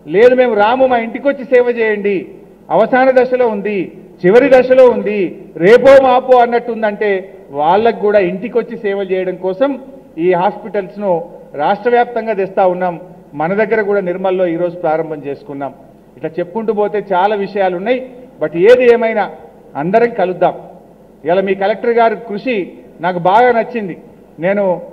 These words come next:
మీ జిల్లా కలెక్టర్ ముషరఫ్ గారిని మనస్ఫూర్తిగా నేను అభినందిస్తా ఉన్నా.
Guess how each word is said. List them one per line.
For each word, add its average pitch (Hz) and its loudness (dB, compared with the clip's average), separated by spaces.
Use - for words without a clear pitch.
మీ 180 2
జిల్లా 226 4
కలెక్టర్ 220 -2
ముషరఫ్ 208 0
గారిని 226 0
మనస్ఫూర్తిగా 214 0
నేను 196 2
అభినందిస్తా 175 2
ఉన్నా. 143 -2